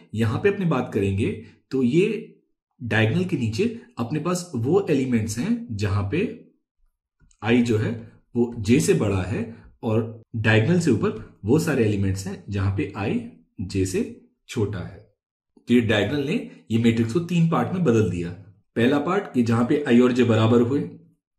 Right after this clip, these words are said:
ऊपर वाला part जहां पे I J से छोटा है, और तीसरा part जहां पे I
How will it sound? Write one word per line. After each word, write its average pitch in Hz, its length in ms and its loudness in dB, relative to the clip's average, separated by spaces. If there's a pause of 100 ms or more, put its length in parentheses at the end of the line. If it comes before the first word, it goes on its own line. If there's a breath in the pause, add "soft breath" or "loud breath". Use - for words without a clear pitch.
(260)
ऊपर 139 200 2
वाला 139 160 4
part 190 320 -4
जहां 113 240 -2
पे 196 100 2 (440 loud breath)
I 151 260 2 (140)
J 110 200 2
से 117 120 4
छोटा 117 340 0
है, 110 160 -2 (960)
और 107 440 -4
तीसरा 165 280 -2
part 127 300 -4
जहां 101 220 -2
पे 127 220 0
I 110 240 0